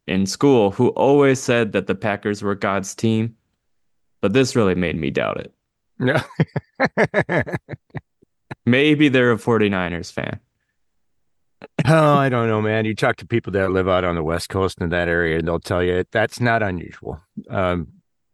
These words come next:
Speaker 2: when, as far as it coming and going like that or not being,
Speaker 1: Mm-hmm.
Speaker 2: we, we're used to it here. You know, we're gonna have a dusting of snow tonight, and then you wake up and you got six inches on the ground. But, um, it really looked like it was affecting it, but it was hard for me to know.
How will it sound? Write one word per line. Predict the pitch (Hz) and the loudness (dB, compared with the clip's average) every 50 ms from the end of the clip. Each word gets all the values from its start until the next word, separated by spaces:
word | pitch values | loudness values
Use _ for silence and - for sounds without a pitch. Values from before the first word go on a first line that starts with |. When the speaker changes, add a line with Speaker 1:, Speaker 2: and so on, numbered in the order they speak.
| _ _ - | _ _ -4
Speaker 2:
when, | 110 98 92 104 | -4 -2 -2 -2
as | 98 - | -6 -4
far | - - 95 87 82 | -4 -2 -2 -2 -2
as | 80 73 78 | -2 -4 -6
it | 80 73 - - | -8 -8 -6 -6
coming | - 90 85 80 | -4 -4 -4 -4
and | 71 71 | -6 -6
going | 71 78 76 78 76 71 | -4 -4 -4 -4 -4 -4
like | 71 71 73 - | -6 -6 -6 -6
that | - 80 76 76 73 76 | -6 -4 -4 -4 -2 -4
or | 73 73 | -4 -4
not | 73 73 71 - | -4 -6 -4 -4
being, | - 87 - 113 | -4 -4 -4 -2
Speaker 1:
Mm-hmm. | 120 147 | -4 -4
Speaker 2:
we, | 165 - | -4 -4
we're | - 175 220 262 | -4 -2 -2 0
used | 185 120 95 92 90 - - | 0 0 0 0 -2 -2 -4
to | - 90 87 | -4 -4 -4
it | 80 71 | -2 -2
here. | 80 101 - 120 90 | -2 -2 0 0 0
You | 73 76 | -2 -2
know, | 85 87 87 | -4 -4 -4
we're | 95 | -4
gonna | 107 143 147 147 | -4 -2 -2 0
have | 147 135 | 0 0
a | 123 | -2
dusting | 82 - 127 127 123 - - 120 95 | -2 0 0 0 0 -2 -4 -4 -4
of | 92 78 | -6 -6
snow | - - 101 110 123 | -4 -2 -2 0 0
tonight, | 117 98 80 85 87 90 104 101 | 0 -2 -2 -2 -2 -2 -2 -2
and | 101 95 | -2 -2
then | 95 98 98 | -2 -2 -2
you | 90 85 | -2 -2
wake | 92 95 95 85 - | 0 -2 -2 -2 -2
up | 98 92 82 - | -4 -4 -4 -4
and | 87 | -6
you | 82 | -4
got | 80 87 82 78 - | -2 -2 -4 -4 -4
six | - - 92 - - - | -6 -8 -8 -6 -6 -6
inches | 98 101 - - 85 67 76 | -4 -4 -4 -6 -8 -8 -8
on | 69 | -10
the | - - | -12 -12
ground. | _ - 60 64 50 50 - - | _ -12 -10 -10 -10 -12 -14 -14
But, | - 62 - - - - - - - - - - - _ _ _ _ _ _ | -14 -14 -14 -14 -18 -20 -20 -20 -20 -20 -20 -20 -20 _ _ _ _ _ _
um, | - 113 113 113 110 101 87 82 - | -2 0 0 0 0 -2 -4 -4 -2
it | - 135 139 - | 0 0 0 0
really | 123 127 160 180 165 127 | 0 0 2 2 2 0
looked | 117 139 - - | 0 -2 0 0
like | 131 123 113 - - | 0 0 0 0 -4
it | 113 107 | -6 -4
was | 117 101 87 92 | -4 -6 -6 -8
affecting | 82 - - - 131 120 117 - - 113 90 | -10 -12 -4 0 0 0 0 0 0 0 0
it, | 95 92 87 - _ | 0 -2 -4 -4 _
but | - 98 90 87 | -2 -2 -2 -2
it | - 110 | -2 -2
was | 101 101 90 | -4 -4 -4
hard | - - - 131 139 143 - | -6 -4 -2 0 -2 -2 -2
for | - 117 110 | -4 -4 -4
me | 107 104 107 110 113 107 | -2 -2 -2 -2 -4 -4
to | - - 92 | -4 -4 -4
know. | 87 87 85 85 85 92 95 92 | -2 -2 0 0 0 -2 -2 -4